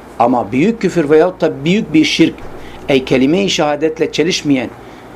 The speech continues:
bu büyük küfür ve büyük şirk olmadığı zaman o zaman bu kişi ne olur? Bu kişi dinden çıkmaz.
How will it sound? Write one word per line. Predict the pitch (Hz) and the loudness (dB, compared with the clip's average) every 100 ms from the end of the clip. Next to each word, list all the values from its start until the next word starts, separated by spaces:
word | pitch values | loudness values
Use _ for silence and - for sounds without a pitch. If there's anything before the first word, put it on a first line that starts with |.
| - - | -20 -6
bu | 135 180 156 - - - - - - | 2 2 2 -4 -20 -20 -20 -18 -4
büyük | 120 170 175 | 0 0 0
küfür | 170 143 143 | -2 0 2
ve | 139 | 2
büyük | 147 160 | 0 0
şirk | 151 131 | 0 2
olmadığı | 180 170 143 147 135 | 2 4 2 0 0
zaman | 147 170 196 - | -2 -2 -2 0
o | |
zaman | 151 139 131 | 2 0 -2
bu | 143 | -4
kişi | 127 117 139 | -4 -2 2
ne | |
olur? | 151 139 156 - - - 123 | 2 2 0 -4 -14 -14 -2
Bu | 147 156 | -2 0
kişi | 127 - 165 180 - - - | -4 -2 0 -2 -6 -16 -4
dinden | 139 123 117 143 151 | 0 2 2 0 -2
çıkmaz. | - - 110 95 - - | -6 -6 -6 -4 -2 -4